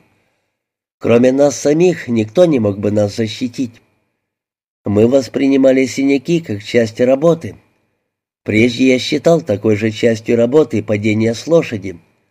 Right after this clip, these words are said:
а Чика — неудачи на состязаниях по дзюдо. А что, если Тревор Динсгейт сумел всё это изменить? И не на одну страшную неделю, но на гораздо больший срок —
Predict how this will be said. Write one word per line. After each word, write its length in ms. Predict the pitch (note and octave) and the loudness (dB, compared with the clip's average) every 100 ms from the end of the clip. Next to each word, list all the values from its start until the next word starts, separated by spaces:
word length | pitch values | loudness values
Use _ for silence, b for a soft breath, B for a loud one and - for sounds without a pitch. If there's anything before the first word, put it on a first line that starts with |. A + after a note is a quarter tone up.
| - | 0
а 160 | A2+ | 0
Чика — 560 | A2 A2+ G#2+ A2+ A2+ A2 | 0 -4 -4 -2 -2 -4
неудачи 580 | C#3 B2+ A2 G#2 G2+ - | -2 0 0 -2 -4 -4
на 140 | G#2+ G#2+ | -6 -6
состязаниях 840 | B2 A2+ - G#2+ G#2 G#2 G#2 G#2+ | -6 -8 -4 -4 -2 -4 -4 -6
по 140 | A2+ | -8
дзюдо. 420 | G#2 A#2 C#3 C3+ - _ _ _ _ _ _ _ _ _ _ _ | -6 -4 -2 -4 -8 _ _ _ _ _ _ _ _ _ _ _
А 180 | - A2+ | 0 2
что, 200 | G#2+ A#2+ | 2 2
если 400 | B2+ C3+ B2 C3+ | 2 2 0 -4
Тревор 400 | C3 C3+ C3 C3+ | 0 2 4 2
Динсгейт 580 | C3+ E3+ D#3 G#2 G#2+ F#2+ | 2 -2 -2 -2 -4 -6
сумел 460 | - A#2+ G#2+ G#2+ G#2 | -6 -4 0 -2 -4
всё 200 | - A2 | -4 -4
это 220 | G#2+ A2+ | -2 -4
изменить? 540 | G#2+ C3+ D3+ D3 - _ _ _ _ | -2 -2 -2 -4 -8 _ _ _ _
И 160 | G#2 G#2+ | -6 -2
не 160 | A2 | 0
на 180 | A2 B2 | 2 2
одну 300 | B2 D3 E3+ | 2 0 -2
страшную 640 | D#3+ A#2+ A2 G2+ - A2 A2+ | -2 0 0 0 -4 -2 0
неделю, 520 | B2 B2+ E3+ B2 D#2+ - _ _ _ | -2 0 0 0 -4 -14 _ _ _
но 160 | - A2+ | -4 0
на 180 | G#2+ G2+ | 0 0
гораздо 460 | G#2 G#2+ A2 A2+ | 2 2 2 0
больший 420 | B2 F3 D#3+ - G2+ | 2 2 2 -4 -6
срок — 440 | - A2+ G#2 - | -4 -4 -4 -10